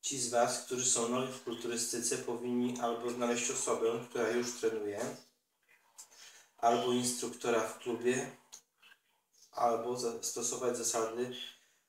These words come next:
opisane w dobrych książkach, magazynach, mus-, y, takich jak Muscle czy na wideo. Idealnym sposobem jest posiadanie kogoś, kto ma dużą wiedzę.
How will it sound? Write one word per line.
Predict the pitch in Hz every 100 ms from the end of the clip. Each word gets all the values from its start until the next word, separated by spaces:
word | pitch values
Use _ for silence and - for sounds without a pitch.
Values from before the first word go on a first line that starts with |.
| _
opisane | - - 123 123 123 117
w |
dobrych | 120 113 113 -
książkach, | - 123 120 - 120 123
magazynach, | 110 113 113 120 120 120 123
mus-, | 120 123 - - 127
y, | 117 120 123 - _ 143 - _ _
takich | 123 123
jak | 117 123
Muscle | 127 127 - 123
czy | 120 117 117 - _ _
na | 113 110
wideo. | 113 117 107
Idealnym | 110 120 127 123 123 120
sposobem | 117 - 110 113 123 131 _ _ _ _ _ _
jest | 123 -
posiadanie | 113 120 117 120 113
kogoś, | - 113 110 120 117
kto | - 117
ma | 110
dużą | 123 117 120
wiedzę. | 117 101